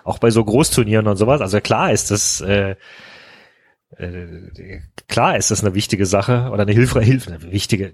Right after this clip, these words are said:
eine hilfreiche Sache für, für so ein Publikum, aber ich würd mich halt vielleicht nicht unbedingt als heimische Liga da komplett nach sowas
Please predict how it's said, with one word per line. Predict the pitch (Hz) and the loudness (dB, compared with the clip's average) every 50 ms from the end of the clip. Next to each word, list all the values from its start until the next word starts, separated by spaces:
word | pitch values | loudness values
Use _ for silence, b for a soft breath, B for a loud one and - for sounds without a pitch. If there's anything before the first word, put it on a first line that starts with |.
| _ - | _ -8
eine | 101 104 | -2 2
hilfreiche | 107 123 123 - - 113 104 - 117 104 | 4 4 4 4 2 0 2 2 2 2
Sache | 110 107 98 - 135 120 | 2 2 2 2 0 -2
für, | - - 110 101 95 98 98 | 0 0 -2 -2 -2 -2 -4
für | - - 101 | -2 -2 0
so | 95 98 | 0 0
ein | 95 | 0
Publikum, | - 104 - - 110 - 135 139 139 131 | 0 -4 -2 -2 0 0 0 -2 -2 -4
aber | 90 95 92 98 95 95 95 92 87 - _ _ _ _ _ - | -4 0 2 4 4 4 4 0 -2 -4 _ _ _ _ _ -12
ich | - - - _ _ _ - - | -10 -10 -10 _ _ _ -6 0
würd | 117 120 117 - | 0 0 2 2
mich | 131 123 - | 0 2 4
halt | 127 123 120 - | 2 2 2 2
vielleicht | 127 120 117 113 - - | 2 2 2 2 2 0
nicht | 127 - - | 0 0 0
unbedingt | 123 117 117 120 117 117 113 | 0 2 2 4 2 4 2
als | 104 104 - | 2 4 4
heimische | 113 110 113 110 - 107 | 2 4 4 2 2 2
Liga | 98 104 104 110 107 101 | 2 2 4 4 4 4
da | 104 101 - | 4 2 0
komplett | - 110 104 - 110 - _ - 107 | 0 -2 0 0 0 -2 _ -4 -4
nach | 101 98 | -2 0
sowas | 104 107 98 95 95 92 - - - - | 2 2 2 2 0 0 -2 -6 -8 -10